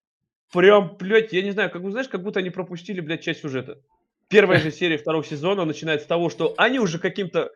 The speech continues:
Speaker 1: извиняюсь за выражение, хуем присоединились к повстанцам.
Speaker 2: А там же в конце первого сезона я видел, там же Асока к ним присоединилась. Ну, то есть она
Speaker 1: Она
Speaker 2: приш-
Speaker 1: Да там это как бы, знаешь, она там, они её увидели, что она, мол, есть, вот это Асока Тано, и всё, как бы,
Speaker 2: А.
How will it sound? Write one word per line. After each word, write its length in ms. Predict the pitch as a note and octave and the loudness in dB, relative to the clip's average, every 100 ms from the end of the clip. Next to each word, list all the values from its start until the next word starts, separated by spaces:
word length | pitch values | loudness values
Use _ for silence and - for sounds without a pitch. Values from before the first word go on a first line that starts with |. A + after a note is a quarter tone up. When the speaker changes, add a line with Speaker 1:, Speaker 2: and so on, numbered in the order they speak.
| _ _ | _ _
Speaker 1:
извиняюсь 300 | C#3+ F3 - | -4 -4 -2
за 60 | |
выражение, 320 | D3 D3+ D#3 C3+ | -4 -4 -4 -6
хуем 600 | C3 - E3 D#3+ C3 C3+ | -8 -10 -4 -2 -4 -4
присоединились 640 | D#3+ - D#3+ E3+ F3 C3 | -4 -4 -10 -8 -6 -8
к 80 | - | -2
повстанцам. 600 | C3 B2+ A#2+ A#2 - D3+ | -4 -2 -6 -6 -10 0
Speaker 2:
А 160 | - G3 | 8 8
там 240 | F#3+ G3+ | 10 6
же 80 | F#3+ | 6
в 80 | F3 | -2
конце 380 | - G3 - G3+ | 4 4 6 6
первого 340 | G3+ G3 E3+ | 8 8 8
сезона 440 | D#3+ F3 E3+ F#3+ D#3+ | 4 4 6 8 8
я 100 | D#3+ | 6
видел, 280 | F3 E3 | 6 4
там 220 | C#3+ D#3+ D#3 | 6 4 6
же 140 | D#3 | 6
Асока 400 | D#3 - E3+ D#3 | 4 6 2 2
к 80 | D3 | -4
ним 120 | D3 | -4
присоединилась. 840 | C3+ C#3+ C#3 D3 C#3+ D3 C3+ C3 - _ _ _ | -2 -4 -2 -4 0 0 0 -4 -10 _ _ _
Ну, 120 | D#3+ | 4
то 100 | E3+ | 6
есть 140 | E3 | 6
она 280 | G3 G#3+ G3+ | 4 4 6
Speaker 1:
Она 80 | F#3 | 4
Speaker 2:
приш- 160 | F3+ - _ _ _ _ _ _ _ _ | 2 -8 _ _ _ _ _ _ _ _
Speaker 1:
Да 220 | E3 A#3 | -8 -6
там 260 | B3 C#4 B3+ | 0 0 2
это 160 | B3+ B3+ | 0 0
как 220 | B3+ G#3+ | 0 0
бы, 180 | A#3+ A#3 | -2 -2
знаешь, 240 | C4+ C4 | -4 -4
она 140 | G#3+ | -4
там, 200 | G#3 G3 | -2 -2
они 160 | F#3+ G#3 | -2 -4
её 180 | G3+ G3 | 0 0
увидели, 560 | F#3+ F#3+ G3 A#3 F#3+ D3+ | 0 -4 -8 -6 -4 -4
что 160 | - | -4
она, 160 | E3 E3+ | -2 -2
мол, 180 | E3 D#3+ | -2 -2
есть, 380 | E3 A#3 A3+ E3 | -2 -4 -6 -2
вот 220 | G#3+ A3 | -2 -2
это 160 | E3+ D#3 | -4 -4
Асока 300 | D3+ D#3+ - | -4 -10 -4
Тано, 260 | F#3+ F#3+ | -4 -2
и 60 | C#3+ | -4
всё, 340 | C#3 C#3+ A2 | -4 -4 -4
как 160 | G#2+ A#2+ | -6 -10
бы, 240 | A#2 B2 A#2 | -8 -4 -2
Speaker 2:
А. 160 | D#3 | -2